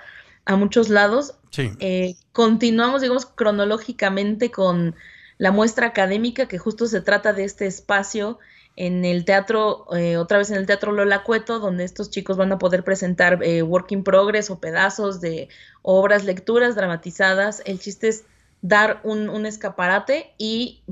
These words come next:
Speaker 1: posteriormente trabajarlo después del festival.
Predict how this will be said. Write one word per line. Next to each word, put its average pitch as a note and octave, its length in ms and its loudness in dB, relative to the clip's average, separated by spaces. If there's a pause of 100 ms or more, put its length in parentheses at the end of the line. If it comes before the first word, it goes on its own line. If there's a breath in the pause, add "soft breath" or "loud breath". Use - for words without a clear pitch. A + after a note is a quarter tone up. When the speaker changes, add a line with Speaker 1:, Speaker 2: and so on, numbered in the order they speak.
Speaker 1:
posteriormente G3+ 720 0
trabajarlo G3 640 0
después F3 340 -6
del F#3 140 -8
festival. A3 600 0